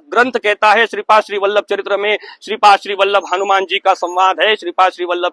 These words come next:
कहते हैं कि "जब मैं स्वामी समर्थ का अवतार समाप्त कर दे-, दूंगा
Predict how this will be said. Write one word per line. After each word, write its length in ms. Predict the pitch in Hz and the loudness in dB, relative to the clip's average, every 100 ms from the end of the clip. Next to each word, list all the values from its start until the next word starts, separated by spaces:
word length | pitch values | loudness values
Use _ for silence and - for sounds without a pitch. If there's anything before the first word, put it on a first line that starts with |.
| 165 | -4
कहते 220 | 165 170 | -4 -2
हैं 280 | 151 214 226 - - - | 0 0 0 -8 -18 -16
कि 120 | 180 | 0
"जब 140 | 214 190 | 0 2
मैं 140 | 202 | -2
स्वामी 340 | 180 185 196 190 | 0 0 0 -2
समर्थ 360 | 185 190 190 | -2 -2 -4
का 140 | - 190 | 2 2
अवतार 440 | 165 175 190 185 | 2 0 2 2
समाप्त 400 | 170 185 180 - | 2 2 2 0
कर 120 | 185 170 | -4 -2
दे-, 160 | 170 | -6
दूंगा 460 | 139 170 180 196 | -6 -6 0 2